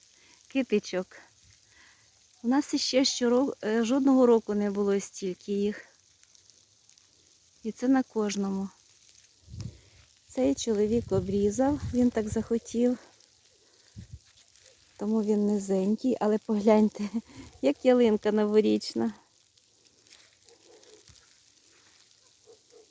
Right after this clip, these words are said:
Весь-весь в таких квіточках.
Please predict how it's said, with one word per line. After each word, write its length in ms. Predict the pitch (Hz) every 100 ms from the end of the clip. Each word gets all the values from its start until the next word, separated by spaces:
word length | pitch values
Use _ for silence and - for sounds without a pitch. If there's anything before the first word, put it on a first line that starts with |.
| - _ _ _ _ _ - - - - - -
Весь-весь 920 | 233 254 370 427 - 294 277 262 -
в 40 | -
таких 340 | 214 - 226 - - - - - - - - - - - - - - - - - - - - -
квіточках. 580 | - 233 208 - - 208